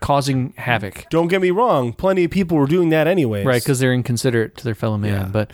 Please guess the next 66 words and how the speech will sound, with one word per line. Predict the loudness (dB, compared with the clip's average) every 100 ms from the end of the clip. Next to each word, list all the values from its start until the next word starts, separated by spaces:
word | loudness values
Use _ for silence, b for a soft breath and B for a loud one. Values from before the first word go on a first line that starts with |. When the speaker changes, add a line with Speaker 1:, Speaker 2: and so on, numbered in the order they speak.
| B B B 0
Speaker 1:
um, | 2 2 0
Speaker 2:
They | 0
Speaker 1:
wha-, | 0
Speaker 2:
were |
Speaker 1:
whatever, | -2 -12 -16 -2 2 4 2 -2
Speaker 2:
Yeah. | -2 -2
Speaker 1:
you | 0
know. | 0 0 -6 -6
Speaker 2:
Um, | 0 0 0 -4
Speaker 1:
So | -2 0
it |
was | 0 2
too | 0
much | 0
for | 0
me. | -2 0
I | 0
Speaker 2:
it |
Speaker 1:
was | 2
Speaker 2:
was | 2
Speaker 1:
not | 2
Speaker 2:
me |
too, | 0 0
Speaker 1:
prepared | -2
for | -4
it. |
Speaker 2:
yeah. | -8
So | -2 0 0 b b b
I | -2
went | 2 2
and | 2
I |
ran | 2 2
into | 2 0
a |
friend, | 0 2 2
Matt | 2 0
Shivers. | -2 0 -2 -2
Uh, | -2 -2
he's | -2 -2
a | -2 -2 0
voiceover | 2 2 2 0 0
actor, | -2 -2 -2 -2 -2
um, | -4 -4 -4
that | -4
I've | -2 -2
known | -2 -2
for | -2
years. | 0 0
Well, | 0
you've | 0 0
known | 0 0
too. | 0 0 4
And, | 4 4
Speaker 1:
Mm-hmm. | -2 -20 -16 -6
Speaker 2:
uh, | -4 -2 -6 -8
and | -2
actually | -2 0 0
in | 2 0
the | 0 0
new |
movie, | 2 0 0 -2
uh, | -4 -4 -4 -4 -8 -8
upcoming | -4 0 2
movie | 4 4 4
Atrophy, | 2 -2 -2 -4 -4